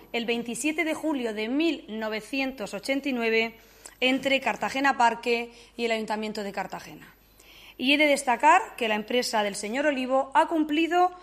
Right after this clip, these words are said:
con todas y cada una de las condiciones contempladas en el convenio suscrito. Esto supone,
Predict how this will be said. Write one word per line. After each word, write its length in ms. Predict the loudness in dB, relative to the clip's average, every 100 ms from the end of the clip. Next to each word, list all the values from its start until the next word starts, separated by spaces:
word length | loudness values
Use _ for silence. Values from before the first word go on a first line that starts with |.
| -20 -8
con 320 | 0 2 0 0
todas 420 | 4 6 4 0
y 80 | -8
cada 340 | 0 2 4 4
una 380 | 4 2 0
de 160 | 0 -4
las 140 | -4
condiciones 800 | -6 -8 -8 -4 -2 0 -2 -4
contempladas 1120 | -6 -10 -8 -10 -8 0 2 4 2 0 -8 -12
en 120 | -10
el 120 | -10
convenio 680 | -8 -4 -2 -2 -2 -4 -6 -8
suscrito. 600 | -10 -10 -12 -18 -20 -20 _ _ _ -20 -20 -12 -4
Esto 260 | -2 -2
supone, 420 | -2 0 2 2